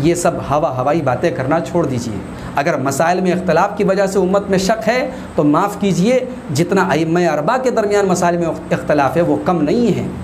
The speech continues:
हनफी और शाफी में इस कदर इख्तलाफ है, फ़िक़्ह की किताबें आप उठा के देखिए, इस इख्तलाफ ने यहाँ तक ये नौबत पहुँचा दी कि हनफियों और शाफियों में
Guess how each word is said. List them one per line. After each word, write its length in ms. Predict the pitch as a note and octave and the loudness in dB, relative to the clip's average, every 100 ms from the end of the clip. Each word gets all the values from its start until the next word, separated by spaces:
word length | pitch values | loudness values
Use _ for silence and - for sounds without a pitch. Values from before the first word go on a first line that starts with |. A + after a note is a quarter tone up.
| - - - | -12 -12 -4
हनफी 420 | D#3 F#3+ F#3+ A3 | -2 0 -2 -2
और 140 | G3+ | -2
शाफी 380 | - F#3 F3+ A#3 | 0 0 0 0
में 80 | A3+ | 2
इस 200 | G3+ - | 0 0
कदर 280 | - E3 D4+ | 0 2 2
इख्तलाफ 560 | E4 - A#3+ A3+ - A#3 | 0 -2 0 0 0 0
है, 100 | A3 - - | 0 -4 -4
फ़िक़्ह 240 | - F3+ F#3 | -2 0 0
की 140 | F#3+ | 0
किताबें 360 | F3 E3+ E3+ F#3 | 0 2 2 2
आप 160 | E3+ - | 0 0
उठा 140 | E3+ | -2
के 120 | E3 D3+ | 0 0
देखिए, 340 | D3+ D#3 A3+ A3+ - - | 0 2 0 -2 -6 -2
इस 160 | F#3 F#3+ | 0 0
इख्तलाफ 580 | G3 F#3+ G3 A#3 A#3+ | 0 2 4 2 2
ने 120 | A3+ A#3+ | 0 2
यहाँ 420 | F3 F3+ A#3 D4 D4+ | 2 2 2 0 -2
तक 240 | C#4 - F#3 | -4 -6 -2
ये 120 | G3 | 0
नौबत 340 | G3 F#3 G#3 | 2 2 0
पहुँचा 300 | F#3+ F3 F#3 F3+ | 0 0 0 2
दी 140 | A#3+ B3 - - | 0 -2 -6 -4
कि 60 | F3+ | -2
हनफियों 480 | E3+ E3+ F3 G3 F3+ | 0 -2 -2 0 0
और 80 | F3 | -2
शाफियों 500 | D#3 D3 E3+ F#3 F#3+ | -2 -2 0 0 0
में 220 | A3+ | -2